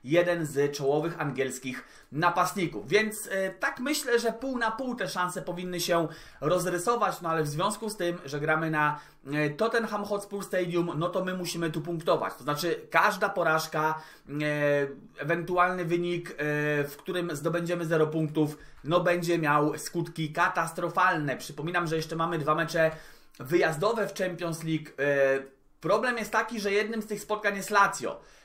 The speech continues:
Lazio, które jest bardzo, bardzo silne. Mm, o tym Lazio sobie jeszcze pogadamy, ale mają naprawdę mocnych, e, zawodników i mocny skład.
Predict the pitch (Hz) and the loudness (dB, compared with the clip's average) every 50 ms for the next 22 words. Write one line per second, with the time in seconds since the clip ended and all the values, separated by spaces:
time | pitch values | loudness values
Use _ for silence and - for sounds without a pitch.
0 | - - 117 143 - - - 214 202 - 202 190 185 170 147 143 180 185 180 180 | -8 -2 2 2 2 2 2 -2 -2 -2 -2 -2 -2 -2 0 0 2 2 2 2
1 | 180 175 175 175 175 175 165 - 180 151 135 127 120 127 147 156 - - - - | 2 2 2 2 0 -6 -6 -4 -4 -4 -2 0 0 2 0 0 -4 -8 -16 -20
2 | - - - 139 151 156 156 156 151 175 165 175 185 190 185 196 170 170 175 170 | -20 -10 -6 -6 -4 -2 -2 -2 -2 -2 0 0 2 0 0 -2 -6 -6 -4 -4
3 | 170 175 - 175 151 170 165 170 160 160 156 143 131 131 147 - 147 151 156 156 | -4 -4 -6 -8 -6 -4 0 2 4 4 4 4 2 0 0 0 2 2 2 2
4 | 160 156 156 156 156 151 175 175 170 170 165 160 160 170 175 170 - - 165 156 | 2 0 0 0 -2 0 0 0 0 2 0 0 2 2 0 0 -2 -2 0 0
5 | 151 151 151 - - 143 143 139 147 156 147 160 165 175 170 - 165 147 - 160 | 0 0 0 -2 -2 -2 0 0 0 0 0 0 0 -2 -4 -6 -8 -6 -6 -4
6 | 160 165 160 160 - 165 151 - - 147 127 135 147 - | -2 -2 -2 -2 -4 -6 -6 0 2 4 6 6 4 4